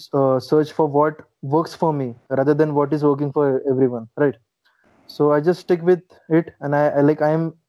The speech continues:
feeling good right now. I'm, I'm not, uh, like, preparing for any competition or something like that. But yes, I've tried a lot of stuff. I've tried a lot of programming, uh, strategies, and I feel that, uh, I will stick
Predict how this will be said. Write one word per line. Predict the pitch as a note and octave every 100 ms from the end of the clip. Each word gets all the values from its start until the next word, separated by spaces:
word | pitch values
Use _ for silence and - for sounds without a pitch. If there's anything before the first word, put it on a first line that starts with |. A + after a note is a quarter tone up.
| _ _ _ _
feeling | D#3+ E3+ F3
good | D#3+ C#3
right | C#3 C3+
now. | D3+ D3+
I'm, | D3+
I'm | C#3+ D3+
not, | D3+ D3+
uh, | C#3+ C3+ C3
like, | B2+ C3 -
preparing | C3+ D3 D3 C#3+
for | D3+ C#3
any | C#3
competition | C#3 C3 C3 C#3 C3+ D3
or | C#3 C#3 -
something | _ B2+ C3+ C3+
like | C3+ C3+
that. | D#3 F#3+ _ _ _ _
But | D3+ D3+
yes, | D#3+ E3+ D#3+
I've | D3 D3
tried | D#3 D3+ D3+
a |
lot | C#3+ C#3 C#3
of | D3+
stuff. | - D#3 D#3 -
I've | C3+ B2+ -
tried | C#3+ C#3
a |
lot | C3+ C3+ C#3
of | C#3+ -
programming, | C3+ C#3 D3 D3+ D#3 D#3 C#3+
uh, | C3+ C3 B2+ B2 _ _
strategies, | - - C3+ C3 D3+ D#3+ F3+ - _ _ _ _ C#3
and | C#3 D3 - -
I | C#3+
feel | D3+ F#3 F#3
that, | F3+ E3+ -
uh, | C#3+ C#3+ C#3
I | C#3 C#3+
will | E3
stick | E3 - F3